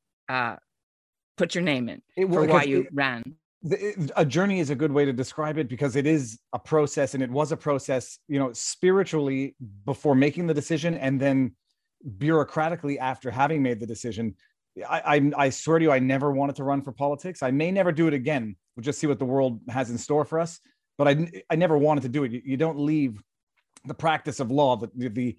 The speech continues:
Speaker 2: what I call the toxic environment of the practice of law, to then jump into the toxic environment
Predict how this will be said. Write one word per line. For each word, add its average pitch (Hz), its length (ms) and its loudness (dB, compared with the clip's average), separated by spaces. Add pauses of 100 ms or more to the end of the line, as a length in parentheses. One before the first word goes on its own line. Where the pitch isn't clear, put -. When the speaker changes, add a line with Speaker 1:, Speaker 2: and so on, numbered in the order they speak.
Speaker 2:
what 139 120 2
I 135 80 4
call 208 200 4
the 165 100 2
toxic 165 580 -2 (180)
environment 147 540 2
of 120 80 -6
the 113 40 -8
practice 131 420 -4
of 117 100 -4
law, 123 320 2 (380)
to 147 100 -2
then 156 180 2
jump 147 280 2
into 139 200 -2
the 135 80 -6
toxic 139 480 -4
environment 127 500 -2